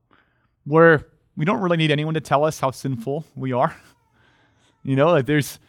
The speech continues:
there's a great recognition on our part as elders, at least, of the imperfection of our labor and all the problems we bring to the work that we do. But at the same time, we're over-, overawed that God would use us as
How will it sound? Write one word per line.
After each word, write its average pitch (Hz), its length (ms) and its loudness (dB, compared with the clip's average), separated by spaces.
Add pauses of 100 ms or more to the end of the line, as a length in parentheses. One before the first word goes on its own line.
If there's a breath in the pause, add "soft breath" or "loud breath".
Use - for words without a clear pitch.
(260)
there's 143 180 -2
a 151 100 6
great 165 300 2
recognition 151 680 0
on 143 80 0
our 151 160 4
part 151 200 0
as 135 120 2
elders, 147 320 0
at 156 140 0
least, 170 260 -2
of 139 100 0
the 139 140 0
imperfection 156 720 -2
of 127 180 -4
our 123 140 0
labor 139 500 0 (680 soft breath)
and 143 100 2
all 151 80 4
the 170 80 2
problems 165 480 2
we 170 80 0
bring 151 300 -2
to 147 80 -6
the 131 80 0
work 143 260 2
that 170 160 -2
we 160 160 -10
do. 165 320 -2 (760)
But - 120 -10
at - 0 -
the 185 120 -8
same 233 260 0
time, 196 240 0
we're 190 220 0
over-, 220 440 -2 (180)
overawed 190 880 2 (1080)
that 156 200 0
God 226 340 2
would 226 120 -2
use 175 320 -2
us 165 140 0
as 156 260 -8